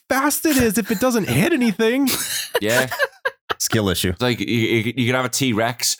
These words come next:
Speaker 2: you know, a T-Rex going through the bloody forest, through the jungle, wherever it's fucking living. Its little arms can go as fast as it want. It ain't doing shit. <laughs>
Speaker 3: Uh,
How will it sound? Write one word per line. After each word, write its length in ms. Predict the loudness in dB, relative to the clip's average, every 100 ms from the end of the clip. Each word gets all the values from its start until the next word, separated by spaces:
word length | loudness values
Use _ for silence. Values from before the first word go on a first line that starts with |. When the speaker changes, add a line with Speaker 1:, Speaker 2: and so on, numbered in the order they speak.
| _ _ -2
Speaker 2:
you 100 | 0
know, 120 | 0
a 40 |
T-Rex 480 | 0 0 0 0 -2 -2
going 220 | 0 0
through 180 | 0 0
the 160 | 0
bloody 280 | 0 -2 -2
forest, 440 | -2 -2 -2 -2 -4
through 100 | -4
the 80 |
jungle, 320 | -2 0 0 0
wherever 260 | 0 -2
it's 100 | -2
fucking 240 | -4 -2 -2
living. 260 | 0 -2
Its 140 | -4 -2
little 180 | -4 0
arms 380 | 0 0 0 -2
can 80 |
go 120 | 0 0
as 80 | 0
fast 300 | -2 -2 -2
as 20 |
it 40 | -2
want. 220 | -2 0
It 40 |
ain't 140 | -2 0
doing 200 | 0 0
shit. 520 | -2 0 0 -2 -4 -8 _ _ _ -8
<laughs> 80 | -2 0 0 0 0 0 -2 -4 _ -4
Speaker 3:
Uh, 460 | 0 2 2 0